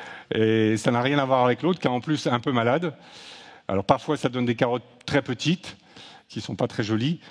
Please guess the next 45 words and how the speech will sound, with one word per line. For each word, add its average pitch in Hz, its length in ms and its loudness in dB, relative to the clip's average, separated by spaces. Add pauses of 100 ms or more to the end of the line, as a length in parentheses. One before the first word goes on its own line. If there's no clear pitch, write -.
(100)
mais 113 140 2
d'une 151 160 0
façon 147 260 -2
générale, 127 500 2
c'est - 160 -6
diffusé 143 380 2
à 135 60 4
raison 127 260 0
de 117 60 -6
deux 139 180 2
heures 127 100 -2
par 123 160 0
jour, 139 240 -4
et 123 40 0
voilà 120 240 0
ce - 60 -12
qu'on 127 120 -2
obtient. 95 380 -4 (1600)
On 170 320 4
obtient 160 280 2
aussi 160 280 -2
sur 139 180 0
les, 123 220 2
sur 135 180 -2
les 123 120 4
plantes, 147 280 0
parce 110 160 -6
qu'on 113 140 -6
peut 113 100 -4
photographier 127 640 0
l'énergie 113 340 0
des 107 140 0
plantes 123 240 -2
qu'elles 104 200 2
dégagent. 113 480 2 (460)
Il - 60 -20
faut - 60 -20
savoir 113 280 0
que - 80 -6
les 107 140 0
plantes, 131 320 -2
ça - 180 -10
dégage 104 320 -2
une 107 120 0
énergie, 104 540 -2